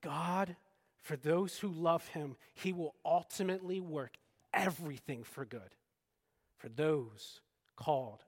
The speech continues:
according to the purpose of his will. This isn't Christian karma. This isn't, we don't experience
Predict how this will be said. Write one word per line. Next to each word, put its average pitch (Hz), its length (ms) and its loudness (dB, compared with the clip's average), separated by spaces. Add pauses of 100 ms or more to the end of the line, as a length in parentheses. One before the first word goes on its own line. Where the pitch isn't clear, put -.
(120)
according 113 540 -6 (340)
to - 80 -12
the 113 80 -14
purpose - 600 -12 (400)
of 107 80 -16
his 98 160 -14
will. 101 240 -16 (1500)
This 139 180 -8
isn't 143 260 -2
Christian - 380 -10
karma. 92 380 -14 (840)
This 196 160 2
isn't, 240 240 4
we 196 100 2
don't 202 260 8
experience 214 640 4